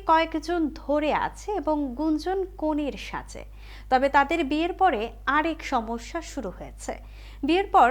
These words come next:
গুঞ্জন তার পরিবারকে নিয়ে অবিনেশের বাড়ি গেলে অবিনেশ সেখান থেকে পালিয়ে যায়। যখন গুঞ্জনের পরিবার অবিনেশের বাড়িতে যায়, তখন অবিনেশের পরিবার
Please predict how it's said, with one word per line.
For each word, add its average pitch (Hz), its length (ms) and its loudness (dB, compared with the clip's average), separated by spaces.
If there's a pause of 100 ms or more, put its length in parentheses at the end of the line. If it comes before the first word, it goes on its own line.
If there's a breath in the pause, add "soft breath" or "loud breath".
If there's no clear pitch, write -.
(120)
গুঞ্জন 330 360 2
তার 359 200 4
পরিবারকে 320 460 0
নিয়ে 370 240 2
অবিনেশের 277 420 -2 (160)
বাড়ি 240 260 0 (120)
গেলে 214 220 -2 (400 loud breath)
অবিনেশ 247 460 0
সেখান 277 300 -2 (100)
থেকে 294 200 -6 (200)
পালিয়ে 302 420 -4
যায়। - 160 -12 (480 soft breath)
যখন 240 220 2 (100)
গুঞ্জনের 269 380 0 (100)
পরিবার 294 320 2 (160)
অবিনেশের 277 440 -2 (120)
বাড়িতে 262 340 2 (120)
যায়, 226 200 2 (360 loud breath)
তখন 302 260 2 (180)
অবিনেশের 320 480 0 (100)
পরিবার 330 400 2